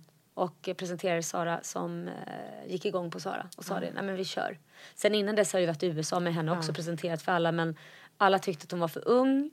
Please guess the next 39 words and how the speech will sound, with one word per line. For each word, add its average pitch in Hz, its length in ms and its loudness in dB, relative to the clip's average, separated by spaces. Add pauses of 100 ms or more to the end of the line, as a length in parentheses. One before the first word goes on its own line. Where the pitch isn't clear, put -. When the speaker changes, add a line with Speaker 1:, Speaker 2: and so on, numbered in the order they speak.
Speaker 1:
och - 260 6
att 160 240 -2
hon 170 480 -2 (160)
behövde 175 320 0
träna 170 240 -2
mer 165 180 2
engelska. 175 500 -4
Hon 185 140 -6
var 185 80 -2
ju 175 80 0
så 185 40 -6
Speaker 2:
Okej. 175 120 -4
Speaker 1:
himla 165 260 -4 (300)
ung 165 240 -2
då. - 160 -2
Speaker 2:
Ja. 208 400 4 (220)
Speaker 1:
Så - 140 -2
att 165 60 0
vi 214 120 6
kände 185 280 4
att 151 60 -2
vi 220 100 6
börjar 185 300 6
i 156 80 2
Sverige. - 400 0 (120)
Speaker 2:
Mm. 185 160 -6 (560)
Speaker 1:
Eh, 196 280 -4
vilket - 280 -4
jag 214 120 0
tycker 190 220 -4
vi 170 80 -2
gjorde 165 220 0
rätt 175 240 -4
i, - 60 -4 (240)
med 190 100 -4
Speaker 2:
Mm. 165 40 0
Speaker 1:
facit 180 360 0
i - 20 -4
handen. 185 360 -10